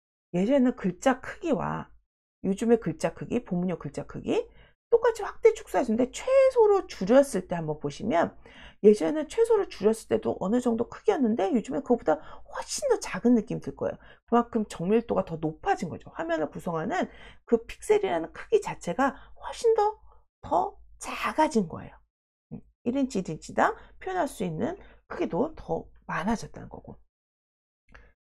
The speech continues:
자, 그리고 인쇄물에서는 보통 삼백 디피아이를 많이 씁니다. 자, 인쇄물은 삼백을 쓴다. 그리고 웹이나 영상 이런 작업할 때는 칠십이를 쓴다. 요거 꼭 외워두셔야 됩니다.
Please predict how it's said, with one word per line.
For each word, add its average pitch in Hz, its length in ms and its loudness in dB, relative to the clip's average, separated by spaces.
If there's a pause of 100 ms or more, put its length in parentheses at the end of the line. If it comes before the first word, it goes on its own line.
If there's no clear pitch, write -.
(240)
자, 180 300 -4
그리고 175 160 -4
인쇄물에서는 269 880 2
보통 339 480 0 (100)
삼백 453 680 -4
디피아이를 - 520 -8
많이 - 240 -12
씁니다. - 480 -10 (280)
자, - 180 -18
인쇄물은 175 800 -6 (280)
삼백을 285 560 -10
쓴다. 180 440 -10 (640)
그리고 320 520 -4 (180)
웹이나 165 680 0 (320)
영상 185 540 -4 (320)
이런 185 180 -4
작업할 - 360 -10
때는 311 320 -6
칠십이를 180 520 -8
쓴다. - 280 -18 (320)
요거 254 440 2 (220)
꼭 - 220 -4
외워두셔야 165 540 -6
됩니다. - 400 -20